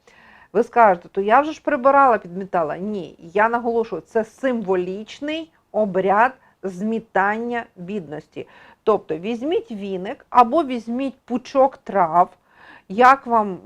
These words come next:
краще, і починайте від найдальшого кутка будинку, е, підмітати до порогу. Каж-, е, ви розумієте, да, що ви вимітаєте з хати до порогу, виганяючи, е,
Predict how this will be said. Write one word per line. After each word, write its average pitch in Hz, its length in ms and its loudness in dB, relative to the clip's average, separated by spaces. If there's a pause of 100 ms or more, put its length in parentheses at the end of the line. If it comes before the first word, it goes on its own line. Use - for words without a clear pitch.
(120)
краще, 202 600 2 (640)
і 254 100 -4
починайте 277 920 -2
від 220 280 -8
найдальшого 226 1080 0
кутка 220 600 2
будинку, 226 880 -8 (440)
е, 202 520 6
підмітати 247 1160 -2
до 190 200 2
порогу. 202 640 2
Каж-, 247 320 4
е, 208 180 -2 (380)
ви 208 160 0
розумієте, 190 420 -2
да, 233 240 -2
що 214 140 -8
ви 185 100 0
вимітаєте 185 920 -2
з - 80 -18
хати 262 460 0
до 208 200 2
порогу, 262 760 2 (260)
виганяючи, 226 1080 0 (360)
е, 196 320 -2